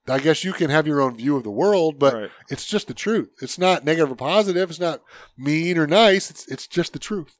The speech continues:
Speaker 2: Right. So we, we were s-, getting offended. It's funny. We were just talking the other day 'cause my brother and his girlfriend work with this guy. He's a gay guy. She's best friends with now. And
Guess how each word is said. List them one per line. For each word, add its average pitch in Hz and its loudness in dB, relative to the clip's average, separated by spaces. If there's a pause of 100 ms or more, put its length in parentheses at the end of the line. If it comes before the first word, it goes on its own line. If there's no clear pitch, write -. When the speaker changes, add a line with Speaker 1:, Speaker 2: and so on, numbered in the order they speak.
(120)
Speaker 2:
Right. 101 -8 (260)
So - -6
we, 160 0 (140)
we 135 -8
were 156 -2 (120)
s-, - -12 (140)
getting 147 -2
offended. 123 -6
It's - -18
funny. 113 -10
We 110 -10
were 135 -4
just 127 -8
talking 127 -6
the 123 -6
other 117 -6
day 113 -4
'cause 107 -14
my 117 -10
brother 120 -6
and 110 -14
his 104 -14
girlfriend 110 -14
work 107 -14 (300)
with 110 -14
this 107 -12
guy. 113 -8
He's 95 -12
a 95 -20
gay 104 -12
guy. 101 -12
She's 131 -14
best 117 -6
friends 110 -14
with 95 -20
now. 85 -20 (440)
And 113 -8